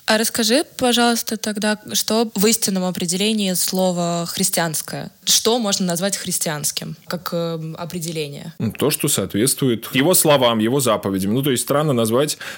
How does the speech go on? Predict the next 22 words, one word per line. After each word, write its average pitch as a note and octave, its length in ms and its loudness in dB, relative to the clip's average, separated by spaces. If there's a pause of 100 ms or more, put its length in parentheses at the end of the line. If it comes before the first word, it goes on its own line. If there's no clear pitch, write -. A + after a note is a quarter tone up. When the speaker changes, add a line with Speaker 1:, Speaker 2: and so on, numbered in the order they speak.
(160)
Speaker 2:
э, F#2+ 220 0
христианским A2+ 840 0 (160)
поведением D3 880 2 (100)
избиение, B2 800 2 (100)
э, F#2+ 380 0
младенца. G2+ 840 0 (220)
Ну, B2 120 2
как D3 140 2
это B2+ 140 0
можно A2+ 220 0
назвать A#2 240 0
христианским B2 440 -2
поведением? G#2 360 0
Христос C3+ 360 0
же B2 120 0
говорил: C3 440 2
«Пустите D3 460 0
детей B2+ 380 2
ко B2 140 -2
мне», A2 140 2
ну, A2+ 140 2
там, G2 360 -2